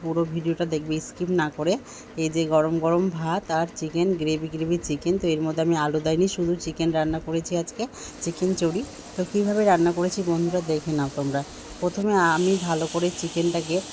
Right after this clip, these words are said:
একবারে ছোট ছোট করে পিস করে ভালো করে তেলে ফ্রাই করে নিয়েছি, ধুয়ে পরিষ্কার করে। আর এই যে তেলে এখন ভেজে নিচ্ছি, ফ্রাই করে নিচ্ছি। এটাকে আমি ভেজে সুন্দর করে তুলে নিব। তারপরে আমি এখানে নিয়েছি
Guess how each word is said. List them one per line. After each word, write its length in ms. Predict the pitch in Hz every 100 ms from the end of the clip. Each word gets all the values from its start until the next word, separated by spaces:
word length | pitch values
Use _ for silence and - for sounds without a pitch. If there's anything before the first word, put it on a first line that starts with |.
| - - 185
একবারে 260 | 180 175 185
ছোট 100 | - 180
ছোট 120 | 180 175
করে 120 | 175 180 -
পিস 180 | 170 - -
করে 120 | 175 170
ভালো 180 | 170 160 156
করে 140 | 175 170
তেলে 200 | 170 165 170 -
ফ্রাই 200 | 165 156 196
করে 160 | 165 165
নিয়েছি, 220 | 170 170 160
ধুয়ে 240 | 156 165 180 180
পরিষ্কার 300 | 156 175 156
করে। 180 | 165 214 - - - - - 160
আর 80 | 156
এই 140 | 160 156
যে 80 | 185 190
তেলে 200 | 165 160 160
এখন 140 | 180 180 170
ভেজে 280 | 160 151 160
নিচ্ছি, 240 | 156 - 170
ফ্রাই 200 | 170 156 143
করে 140 | 156 156
নিচ্ছি। 260 | 165 - 202 240 - - -
এটাকে 240 | 160 175 170
আমি 180 | 180 190 165
ভেজে 300 | 175 165 208 - - - -
সুন্দর 300 | 180 175 170 170
করে 140 | 185 226 -
তুলে 200 | 165 156
নিব। 200 | 147 139 143 - - - -
তারপরে 360 | 175 165 175 185 185
আমি 120 | 175 170
এখানে 240 | 175 180
নিয়েছি 400 | 185 170 165 -